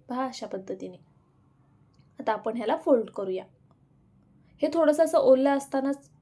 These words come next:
फोल्ड करून घेतलं ना की मग आतपर्यंत शिजायलासुद्धा मदत होते. तर पहा, इथे मी दोन्ही साईडनी आता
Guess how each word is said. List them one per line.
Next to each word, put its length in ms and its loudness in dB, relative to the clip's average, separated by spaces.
फोल्ड 300 4
करून 300 4
घेतलं 320 -4
ना 100 -12
की 80 -2
मग 120 0
आतपर्यंत 680 0
शिजायलासुद्धा 680 -6
मदत 340 -6
होते. 260 -20
तर 80 -10
पहा, 240 -8
इथे 200 -6
मी 120 -4
दोन्ही 360 -2
साईडनी 420 -2
आता 180 -8